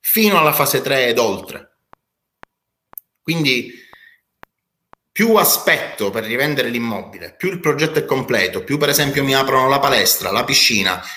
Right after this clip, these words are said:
i ristoranti, più quel progetto prende vita, maggiore sarà la rivendita di quell'immobile. Mi spiego?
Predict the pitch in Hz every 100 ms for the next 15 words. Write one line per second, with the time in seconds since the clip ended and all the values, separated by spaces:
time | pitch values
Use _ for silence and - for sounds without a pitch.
0 | - 113 135 135 135 117 101 98 101 101
1 | - 175 165 135 - 131 156 156 135 127
2 | 143 139 131 127 98 95 117 151 - -
3 | _ _ - _ _ _ _ - _ 135
4 | 175 156 170 208 214 214 156 - - -
5 | 165 127 135 - - 123 131 127 160 123
6 | 110 113 131 127 131 131 131 104 - 90
7 | 95 - - _ _ _ 110 - 147 120
8 | 135 -